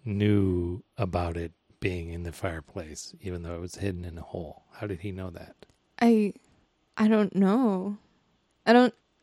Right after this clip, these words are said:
Speaker 2: I don't think he knew where it was hidden. Someone might have, like, reported to him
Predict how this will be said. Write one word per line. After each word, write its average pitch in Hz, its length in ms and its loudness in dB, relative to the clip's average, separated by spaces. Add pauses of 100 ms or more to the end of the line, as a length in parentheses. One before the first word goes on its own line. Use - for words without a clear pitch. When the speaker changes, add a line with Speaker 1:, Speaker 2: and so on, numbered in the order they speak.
(120)
Speaker 2:
I 233 80 6
don't 254 180 6
think 233 200 2
he 202 140 4
knew 190 360 6
where 208 200 6
it 180 100 4
was 180 140 -2
hidden. 214 300 2
Someone 196 560 2
might 180 280 2
have, 185 200 0
like, 185 240 -4
reported 185 480 -2
to 196 140 -6
him 185 420 0